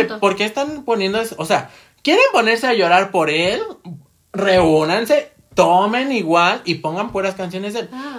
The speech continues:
Speaker 2: ¿Por
Speaker 1: buena.
Speaker 2: qué venir a arruinar un cumpleaños de alguien? O sea, la tía también estaba poniendo esas canciones, o sea, ella también estaba participando en esta dinámica.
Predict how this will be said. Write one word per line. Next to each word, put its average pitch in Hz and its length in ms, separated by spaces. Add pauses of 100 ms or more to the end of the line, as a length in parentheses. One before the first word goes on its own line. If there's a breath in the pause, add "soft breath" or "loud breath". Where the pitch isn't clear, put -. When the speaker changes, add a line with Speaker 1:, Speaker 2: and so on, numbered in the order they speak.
Speaker 2:
¿Por 196 120
Speaker 1:
buena. 202 80
Speaker 2:
qué 220 100
venir 262 320
a 214 140
arruinar 160 600
un 160 180
cumpleaños 165 640
de 214 80
alguien? 175 220
O 143 60
sea, 139 300 (480)
la 151 240
tía 175 160
también 202 240
estaba 160 360
poniendo 120 280
esas 127 100
canciones, 175 400
o 160 40
sea, 170 100
ella 220 140
también 180 200
estaba 165 180
participando 151 520
en 165 100
esta 156 180
dinámica. 180 580